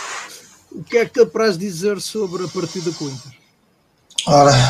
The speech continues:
Speaker 2: boa noite, saudações benfiquistas a todos. Epá,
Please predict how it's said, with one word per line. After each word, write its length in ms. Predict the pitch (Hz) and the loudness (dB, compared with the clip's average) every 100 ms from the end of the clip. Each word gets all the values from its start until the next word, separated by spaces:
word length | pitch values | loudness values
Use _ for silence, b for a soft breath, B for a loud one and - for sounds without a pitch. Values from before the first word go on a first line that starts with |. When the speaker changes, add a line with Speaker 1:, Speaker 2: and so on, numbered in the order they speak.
| 139 | 6
Speaker 2:
boa 100 | 139 | 8
noite, 260 | 147 160 | 8 6
saudações 540 | - - 131 127 135 123 | 4 4 6 6 6 6
benfiquistas 640 | 127 131 123 123 127 117 | 6 6 4 4 2 2
a 60 | 117 | 0
todos. 580 | 135 127 127 - - _ B B B B B B B B B | 0 0 0 -4 -6 _ B B B B B B B B B
Epá, 320 | - 139 123 | -8 -4 -6